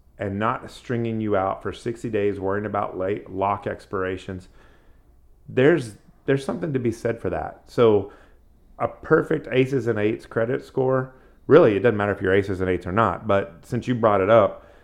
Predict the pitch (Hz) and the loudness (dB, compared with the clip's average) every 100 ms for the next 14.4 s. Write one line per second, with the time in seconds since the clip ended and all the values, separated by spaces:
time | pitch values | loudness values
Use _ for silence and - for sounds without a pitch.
0 | _ _ - 104 113 113 131 120 123 123 | _ _ -18 -10 4 6 6 6 4 4
1 | 135 123 117 117 113 101 120 - 117 107 | 0 -2 -2 -4 0 0 0 0 0 2
2 | 110 - - _ _ _ _ _ _ _ | 0 -4 -16 _ _ _ _ _ _ _
3 | _ _ _ 95 113 117 117 - 117 104 | _ _ _ 0 2 2 -4 -2 -2 0
4 | 98 101 98 101 101 101 98 85 90 85 | 0 0 -2 -4 -2 -2 -2 -4 -4 -8
5 | - - - - 98 98 107 107 101 98 | -12 -20 -20 -20 -10 -4 0 2 0 -2
6 | - _ _ _ - 107 92 107 113 95 | -14 _ _ _ -2 0 2 0 -2 -2
7 | 90 87 - 87 82 - - - - - | -4 -6 -4 -4 -6 -12 -20 -20 -20 -20
8 | - _ _ - - - _ - 110 110 | -20 _ _ -20 -20 -20 _ -4 0 4
9 | 120 127 120 104 - 95 92 - 104 101 | 4 2 -2 -2 2 2 2 -4 -6 2
10 | 120 117 92 82 - _ _ _ - 117 | 2 2 -4 -8 -16 _ _ _ -6 -4
11 | 101 82 - 82 - - - 92 90 85 | -2 -6 -10 -12 -12 -14 -8 -6 -6 -8
12 | - 107 104 92 85 101 131 - - 92 | -4 -2 0 -4 -2 0 0 -4 -6 -4
13 | 87 85 92 - - 98 95 90 76 - | -6 -6 -6 -6 -2 -2 0 -6 -6 -6
14 | 131 139 147 | -4 -2 -4